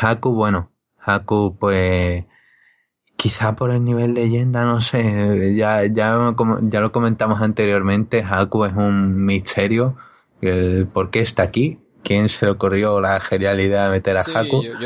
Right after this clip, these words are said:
Speaker 2: creo que es por el
Speaker 1: pero
Speaker 2: factor nostalgia, ¿eh? Porque no, es un ex
Speaker 1: Sí, sí, sí.
Speaker 2: participante, entonces vuelve Haku, pero
Speaker 1: Sí, sí, no, no, porque no hay nada más que justifique una participación de King Haku en dos mil diecisiete en,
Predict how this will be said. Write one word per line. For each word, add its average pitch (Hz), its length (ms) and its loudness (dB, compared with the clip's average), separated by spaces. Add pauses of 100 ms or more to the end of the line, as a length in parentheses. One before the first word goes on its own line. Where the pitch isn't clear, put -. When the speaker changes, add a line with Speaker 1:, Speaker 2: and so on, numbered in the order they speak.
Speaker 2:
creo 151 40 -6
que 170 80 -4
es 175 60 -8
por 175 200 -6
el 147 60 -6
Speaker 1:
pero 110 380 2
Speaker 2:
factor 117 180 -2
nostalgia, 120 680 -4
¿eh? 123 80 -4
Porque 101 240 -12
no, 160 140 -2
es 165 80 -2
un 143 180 -6
ex 143 120 -4
Speaker 1:
Sí, - 220 2
sí, - 180 0
sí. - 180 0
Speaker 2:
participante, 151 640 -4
entonces 110 320 -6
vuelve 127 680 -2
Haku, 123 580 -2
pero 92 380 -4
Speaker 1:
Sí, - 240 -2
sí, 101 220 0
no, 95 340 2
no, 101 340 0 (320)
porque 98 260 0
no 95 80 2
hay 98 80 2
nada 104 280 2
más 101 160 0
que - 120 -4
justifique 98 800 -2
una 95 240 0
participación 95 800 -2
de 92 100 0
King 98 200 -2
Haku 98 280 0
en 92 80 0
dos 95 100 2
mil 95 160 2
diecisiete 95 600 0
en, 92 520 2